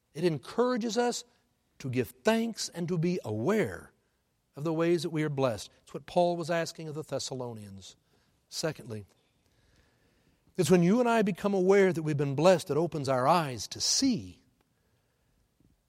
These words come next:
the saints on whose shoulders we stand. It opens our eyes to see those who've opened a door for us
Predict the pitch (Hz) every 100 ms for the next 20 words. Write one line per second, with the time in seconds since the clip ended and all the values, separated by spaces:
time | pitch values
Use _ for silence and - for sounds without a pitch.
0 | _ _ _ _ - 139 190 185 175 151
1 | 160 170 151 147 143 139 - 120 110 110
2 | _ _ _ _ _ _ _ _ _ _
3 | _ _ _ _ 151 151 170 185 156 143
4 | 151 165 175 - 110 - 170 180 185 170
5 | _ _ _ _ _ _ _ _ _ 117
6 | 151 175 185 151 135 170 175 170 160 185
7 | 156 - 180 180 170 - -